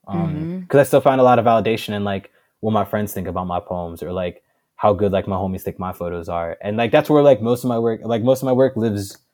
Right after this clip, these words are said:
Speaker 1: in, like, messaging apps. <laughs> Like, I just send them, like,
Speaker 2: Mm.
Speaker 1: "Oh,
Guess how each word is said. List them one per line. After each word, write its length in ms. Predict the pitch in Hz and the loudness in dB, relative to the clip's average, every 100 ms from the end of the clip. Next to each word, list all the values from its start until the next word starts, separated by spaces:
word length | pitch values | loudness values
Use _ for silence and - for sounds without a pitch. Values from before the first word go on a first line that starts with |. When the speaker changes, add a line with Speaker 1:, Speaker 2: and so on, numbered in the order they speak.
| _ _ _ _ - | _ _ _ _ -8
Speaker 1:
in, 460 | 107 104 98 90 - _ | -4 -2 -2 -6 -12 _
like, 140 | 101 98 | -6 -4
messaging 440 | 98 98 104 95 | -4 -4 -4 -6
apps. 440 | 87 85 _ - - | -6 -8 _ -20 -20
<laughs> 160 | _ - | _ -6
Like, 280 | 107 113 107 | 0 0 2
I 100 | 101 | -2
just 180 | 98 | -4
send 160 | - 175 | -4 -2
them, 120 | - | 2
like, 120 | 131 156 | 0 4
Speaker 2:
Mm. 40 | |
Speaker 1:
"Oh, 280 | 208 190 180 | 6 6 4